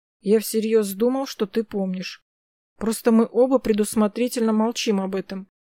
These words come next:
Вот же черт". "Может, это ты чего-то не помнишь? Или меня с кем-то путаешь? Ты же целовался почти со всем нашим потоком.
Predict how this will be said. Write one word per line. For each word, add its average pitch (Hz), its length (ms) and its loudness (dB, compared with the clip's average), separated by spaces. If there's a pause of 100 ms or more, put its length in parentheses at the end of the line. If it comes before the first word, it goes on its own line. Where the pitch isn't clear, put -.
(300)
Вот 196 260 -4
же 196 140 -8
черт". - 540 -6 (1200)
"Может, 214 380 2
это 214 220 4
ты 269 160 -2
чего-то 294 420 -2
не 220 140 4
помнишь? 196 640 -4 (540)
Или 226 240 6
меня 214 360 4
с - 100 -8
кем-то 247 320 -2
путаешь? 220 680 -4 (440)
Ты 254 100 2
же 240 140 0
целовался 269 640 0
почти 233 360 -2
со 220 160 2
всем 302 300 -2
нашим 262 340 0
потоком. 226 640 0